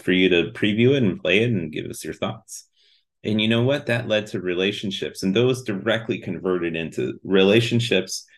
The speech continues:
and even sometimes sales, but really champions for you. And that's been a really, really big benefit. The, the downside is that there's, I'm, I'm not gonna dog on, like, screenwriting competitions,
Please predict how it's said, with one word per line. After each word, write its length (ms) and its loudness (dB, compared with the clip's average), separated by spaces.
and 100 2
even 240 4
sometimes 560 -2
sales, 500 2
but 140 -2
really 260 6
champions 640 -4
for 160 -4
you. 320 -4
And 460 0
that's 420 2
been 220 0
a 100 0
really, 280 2
really 280 -2
big 220 -10
benefit. 480 -6
The, 440 6
the 120 4
downside 580 4
is 100 2
that 160 0
there's, 340 0
I'm, 240 4
I'm 180 0
not 160 2
gonna 200 -2
dog 340 -2
on, 220 -2
like, 160 -10
screenwriting 760 2
competitions, 920 -4